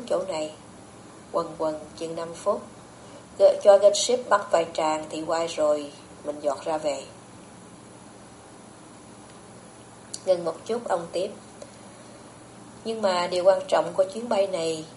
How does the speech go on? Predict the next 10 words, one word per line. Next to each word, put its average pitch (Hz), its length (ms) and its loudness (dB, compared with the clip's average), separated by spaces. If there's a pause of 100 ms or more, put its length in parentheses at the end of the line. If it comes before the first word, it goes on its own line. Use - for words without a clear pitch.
(240)
là 160 220 0
vô 175 200 2
tuyến 202 300 -2
phải 170 540 4
tuyệt 151 140 -4 (120)
đối 165 360 6
im 170 160 -6
lặng 143 260 -10
tối 185 180 -2
đa. 151 320 -8